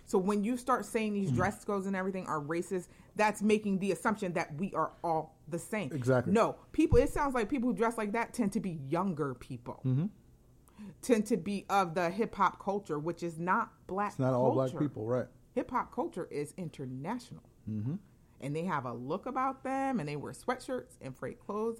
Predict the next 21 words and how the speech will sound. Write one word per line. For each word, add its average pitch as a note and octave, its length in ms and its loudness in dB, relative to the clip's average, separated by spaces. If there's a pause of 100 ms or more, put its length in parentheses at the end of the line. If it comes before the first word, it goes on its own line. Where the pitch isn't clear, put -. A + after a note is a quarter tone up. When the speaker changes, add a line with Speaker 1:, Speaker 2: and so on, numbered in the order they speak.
(120)
Speaker 1:
and B2+ 280 -10 (140)
whatever G3+ 400 -2
it G3 80 -4
is F#3+ 160 -4
they F3+ 180 -4
do. E3 320 -6
Speaker 2:
Wave B2 260 2
caps C#3+ 380 -2
and G#2+ 260 -4 (140)
everything. B2+ 240 0
Speaker 1:
All B3 180 8
that E3+ 200 -2
stuff. A#2+ 240 -8 (100)
And D3+ 140 -2
Speaker 2:
Mm. - 20 2
Speaker 1:
that G3 260 0
does C3+ 220 -6
not E3 260 2
have E3+ 160 0
a C3 60 -8
color. A2+ 300 -8